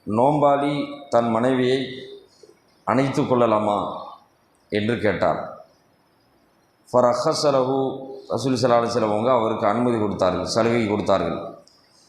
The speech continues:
வ அதாஹு ஆஹர், இன்னொருத்தர் வந்தார். ஃபஸஅலஹு, அவரும் அதே கேள்வி கேட்டார். ஃபனஹாஹு, அதை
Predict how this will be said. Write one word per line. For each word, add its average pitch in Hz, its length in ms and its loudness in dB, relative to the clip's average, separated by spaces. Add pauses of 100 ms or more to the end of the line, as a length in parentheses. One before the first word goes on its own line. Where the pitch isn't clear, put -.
(380)
வ 107 80 4 (140)
அதாஹு 156 440 2 (140)
ஆஹர், 139 340 0 (580)
இன்னொருத்தர் 139 500 2
வந்தார். 123 300 2 (440)
ஃபஸஅலஹு, 127 720 2 (680)
அவரும் 127 380 2
அதே 120 240 0
கேள்வி 113 320 0
கேட்டார். 107 340 0 (920)
ஃபனஹாஹு, 110 680 2 (420)
அதை 110 140 2